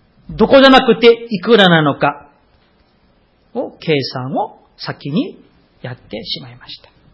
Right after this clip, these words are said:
皆さん、ピリポさんは、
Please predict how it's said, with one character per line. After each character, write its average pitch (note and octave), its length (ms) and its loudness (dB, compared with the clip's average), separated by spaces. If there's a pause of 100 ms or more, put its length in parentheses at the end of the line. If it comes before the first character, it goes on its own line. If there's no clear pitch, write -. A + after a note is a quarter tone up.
(680)
皆 G#3+ 180 -6
さ G3 140 -4
ん、 D3 140 -8 (260)
ピ A#3 80 -4
リ G3+ 140 0
ポ F#3 120 2
さ D#3 180 0
ん C#3+ 80 -4
は、 C#3 380 -4